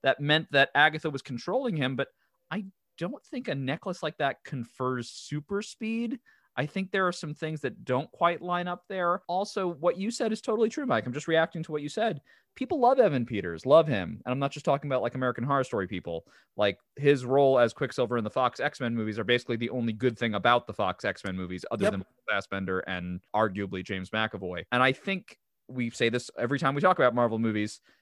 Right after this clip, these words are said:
Speaker 1: Kevin Feige is a genius.
Speaker 2: Yeah.
Speaker 1: And he understands what fans want, and he does a lot of reading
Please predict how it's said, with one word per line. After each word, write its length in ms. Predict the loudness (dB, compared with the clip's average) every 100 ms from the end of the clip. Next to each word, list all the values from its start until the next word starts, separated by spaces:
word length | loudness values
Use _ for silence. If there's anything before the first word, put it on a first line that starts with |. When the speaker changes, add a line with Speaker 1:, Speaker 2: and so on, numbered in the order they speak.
| _
Speaker 1:
Kevin 240 | -2 0 2
Feige 480 | 4 4 2 -4 -4
is 180 | -6 -4
a 60 |
genius. 640 | 0 0 0 -4 -10 -16 -20 -8
Speaker 2:
Yeah. 240 | -4 -4 -8 _ _ -8
Speaker 1:
And 80 | -4
he 160 | -4 0
understands 720 | 0 0 0 2 2 0 -4 -4 0
what 160 | 0
fans 400 | 0 0 0 -2
want, 360 | -2 -2 -4 -8 _ -6
and 160 | -6 -6
he 140 | -4
does 260 | 2 2 2
a 40 |
lot 240 | 0 2 0
of 180 | -4
reading 380 | -6 -6 -8 -10